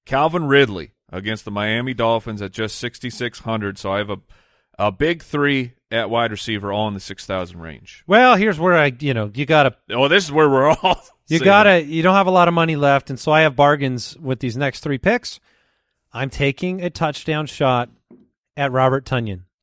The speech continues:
Speaker 2: at thirty-five hundred.
Speaker 1: Okay.
Speaker 2: I am taking the discounted price of Rashad Bateman at thirty-four hundred in my flex, and my bargain defense this week, my favorite cheap defense, is actually the coming off the bye Atlanta Falcons against Tua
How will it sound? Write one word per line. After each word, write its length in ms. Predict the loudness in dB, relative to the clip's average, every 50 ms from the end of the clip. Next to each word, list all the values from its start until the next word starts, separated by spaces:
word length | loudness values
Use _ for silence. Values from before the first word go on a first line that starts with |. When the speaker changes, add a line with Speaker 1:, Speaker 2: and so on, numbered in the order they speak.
| _ _ -8
Speaker 2:
at 180 | -8 -6 -4
thirty-five 420 | -2 -2 -2 0 0 0 0 0 0
hundred. 320 | 0 -2 -2 -2 -4 -6 -10 _ -8
Speaker 1:
Okay. 600 | -8 -8 -8 -6 -2 0 0 2 2 0 -4 -6 _ _
Speaker 2:
I 180 | -4 -2 -2 -2
am 120 | -2 -4
taking 500 | -4 -2 -2 -2 -2 -2 -4 -6 -4 -2
the 340 | -2 0 0 0 -2 -4 -6 -4
discounted 680 | -2 -2 -2 -2 -4 -4 -4 -2 -2 -2 -2 -4 -2
price 500 | -2 0 0 0 -2 -4 -6 -10 -12 -12
of 100 | -6 -6
Rashad 360 | -6 -4 -2 0 0 0 0
Bateman 360 | -2 -4 -4 -4 -4 -6 -6
at 100 | -6 -4 -2
thirty-four 420 | -2 -2 -2 -4 -4 -4 -4 -2
hundred 340 | -2 -2 -2 -2 -4 -4 -6
in 140 | -8 -8 -8
my 100 | -8 -8
flex, 460 | -4 -2 -2 -2 -2 -4 -8 -16 -18 _ _ _ _ _ _ _ _ _ _
and 160 | -8 -6 -4
my 160 | -4 -2 -4 0
bargain 420 | 2 4 4 4 4 2 -2 -2
defense 440 | -2 -4 -6 -4 -4 -4 -4 -4 -4
this 240 | -6 -6 -6 -4 -2
week, 280 | -2 -2 -2 -4 _
my 140 | -4 -4 -2
favorite 420 | -2 0 0 0 0 -2 -4 -6 _ _ _ _ _
cheap 480 | -18 -16 -12 -10 -8 -10 -10 -12 -12
defense, 480 | -8 -8 -6 -6 -4 -4 -4 -6 -6 -6
is 140 | -6 -4 -4
actually 340 | -4 -4 -4 -6 -6 -6 -6
the 260 | -6 -8 -8 -8 -12 _ _ _ _ _ _ _ _ _
coming 300 | -8 -6 -4 -4 -2 -2
off 180 | -2 -4 -4 -6
the 80 | -4
bye 280 | -2 0 0 0 0 -2
Atlanta 320 | -4 -6 -4 -4 -4 -2
Falcons 540 | -2 0 0 0 -2 -2 -6 -8 -8 -10 -12 _
against 400 | -12 -6 -4 -4 -4 -4 -8 -10
Tua 400 | -6 -4 -2 0 0 0 0 -2